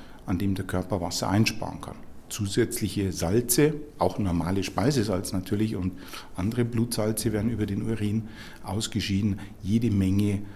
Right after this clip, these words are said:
harnpflichtiger Substanzen, auch so Sachen wie Harnsäure, Harnstoff, die sind ja so identifiziert worden, weil sie eben dort vorkommen. Aber auch eine ganze Reihe von Medikamenten werden über die Niere ausgeschieden.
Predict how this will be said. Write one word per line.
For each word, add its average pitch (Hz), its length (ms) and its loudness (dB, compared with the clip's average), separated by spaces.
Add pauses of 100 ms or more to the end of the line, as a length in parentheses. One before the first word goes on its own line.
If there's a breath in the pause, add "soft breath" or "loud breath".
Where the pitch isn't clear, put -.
(380 loud breath)
harnpflichtiger 98 880 -2
Substanzen, 104 760 0
auch 92 180 -4
so 92 100 -4
Sachen 85 360 -2
wie 87 120 -4
Harnsäure, 92 840 0
Harnstoff, 87 640 -2 (160)
die - 60 -10
sind 98 200 -2
ja 95 120 0
so 101 180 -2
identifiziert 92 840 0
worden, 101 260 2
weil 101 200 -2
sie 107 140 -4
eben 101 220 -2 (380 loud breath)
dort 92 200 -4
vorkommen. 120 720 4 (240)
Aber 113 180 4
auch 113 60 -6
eine 131 120 4
ganze 110 300 2
Reihe 107 160 0
von 113 160 4
Medikamenten 117 720 4 (680 loud breath)
werden 98 220 4
über 98 160 0
die 95 120 0
Niere 92 300 0
ausgeschieden. 82 640 -6